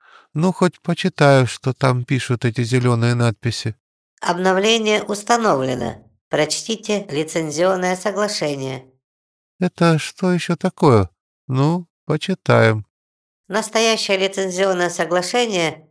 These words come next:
Speaker 2: далее соглашение, регулирует отношения между зао Демиурги, именуемое в дальнейшем лицензиар, и вами, лицензиатом игры,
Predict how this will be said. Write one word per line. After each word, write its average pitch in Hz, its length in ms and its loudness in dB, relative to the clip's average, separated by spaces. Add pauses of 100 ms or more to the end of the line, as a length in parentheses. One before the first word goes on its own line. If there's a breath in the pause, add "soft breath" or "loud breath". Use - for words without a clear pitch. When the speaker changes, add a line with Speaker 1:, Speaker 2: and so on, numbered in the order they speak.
Speaker 2:
далее 147 400 2
соглашение, 139 880 -4 (540 soft breath)
регулирует 220 640 -2
отношения 190 720 0
между 156 600 -4
зао 151 840 -2
Демиурги, 160 1080 -6
именуемое 156 760 -2
в 147 40 -8
дальнейшем 151 720 -2
лицензиар, 147 920 -2 (320)
и 175 120 -4
вами, 180 640 0
лицензиатом 151 880 -2
игры, 208 400 -4